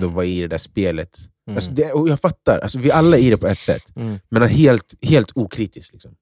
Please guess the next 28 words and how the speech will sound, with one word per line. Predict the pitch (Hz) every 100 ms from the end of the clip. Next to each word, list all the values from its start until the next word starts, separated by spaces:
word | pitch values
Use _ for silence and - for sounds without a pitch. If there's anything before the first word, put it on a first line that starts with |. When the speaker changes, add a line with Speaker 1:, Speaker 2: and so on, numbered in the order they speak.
| -
Speaker 1:
Mm. | 98 90 90 -
Speaker 2:
Alltså, | 110 135
jag | -
kan, | 135
jag | 156 170
skulle | 139
kunna | -
säga | 117 104
till | 104
dig | 98
så | 85
här, | 90
"Ja, |
jag | 117
vill | 117
ha | 110
en | 101
Mercedes | 101 110 -
A | - 90
M | 92
G, | 92 -
<laughs> | 113 - - -
jag | 110
vill | 107
känna | 120 110
mig | 107
cool." | 98 110 101 101
Och, | 104